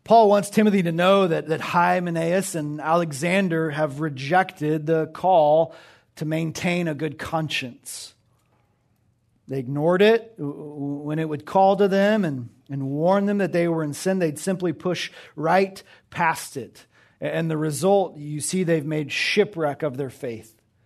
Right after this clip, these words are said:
They've messed up their lives and, and the lives of those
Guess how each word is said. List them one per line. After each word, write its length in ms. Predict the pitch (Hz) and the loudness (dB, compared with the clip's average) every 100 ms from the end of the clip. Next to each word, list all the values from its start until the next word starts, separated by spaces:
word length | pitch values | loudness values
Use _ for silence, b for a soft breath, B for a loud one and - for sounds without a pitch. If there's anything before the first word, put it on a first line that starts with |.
| _ _ _ _ _ _ _ _ _ _ _ _ _ _ _ _ _ _ _ _ - | _ _ _ _ _ _ _ _ _ _ _ _ _ _ _ _ _ _ _ _ -8
They've 180 | 151 143 | -4 0
messed 340 | 180 196 - | 2 0 2
up 160 | 196 190 | 0 2
their 200 | 165 156 | 0 2
lives 500 | 151 170 160 135 123 | 4 4 4 0 -8
and, 260 | 139 156 | -6 -6
and 160 | 151 156 | -4 -4
the 100 | 151 | -2
lives 420 | 151 165 175 147 | 2 4 2 0
of 100 | 147 | -2
those 320 | 156 165 165 | 0 0 -2